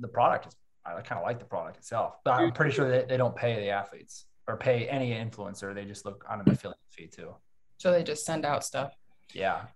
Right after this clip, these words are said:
Speaker 3: That's hard too, because, I mean, less than forty days, past four days ago, I mean, we couldn't even get free stuff. So
Speaker 2: Yeah.
Speaker 3: that's another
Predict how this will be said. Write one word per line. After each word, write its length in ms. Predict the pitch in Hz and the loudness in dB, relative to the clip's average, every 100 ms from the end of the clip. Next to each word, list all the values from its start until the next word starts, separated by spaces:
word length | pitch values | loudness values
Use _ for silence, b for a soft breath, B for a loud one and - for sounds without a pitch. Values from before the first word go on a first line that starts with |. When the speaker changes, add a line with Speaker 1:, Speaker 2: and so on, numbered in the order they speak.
| - - - | -20 -20 -2
Speaker 3:
That's 140 | 170 175 | 2 2
hard 240 | 175 160 | 4 2
too, 180 | - 214 | 2 -2
because, 380 | 190 156 160 151 | -2 -2 0 0
I 60 | 156 | 0
mean, 340 | 156 151 151 - - _ _ _ - | -2 -4 -8 -16 -20 _ _ _ -2
less 300 | 170 160 - | 0 0 -4
than 140 | 151 | -6
forty 260 | 156 165 156 | -4 -4 0
days, 380 | 156 156 156 - - | -2 -2 -6 -18 -2
past 280 | 175 160 - | 2 2 2
four 140 | 156 | 0
days 220 | 156 190 - | 2 0 2
ago, 220 | 156 151 | 4 4
I 20 | |
mean, 160 | 151 151 | 2 -6
we 60 | |
couldn't 160 | 147 170 | -6 -4
even 120 | 151 147 | -4 -6
get 100 | 139 | -8
free 180 | - | -8
stuff. 420 | 147 - 196 151 - | -6 2 4 4 0
So 360 | 160 139 - - - - - - | 2 2 0 -8 -20 -20 -16 -2
Speaker 2:
Yeah. 80 | 156 | -2
Speaker 3:
that's 120 | 156 | -2
another 220 | 165 180 | -2 -2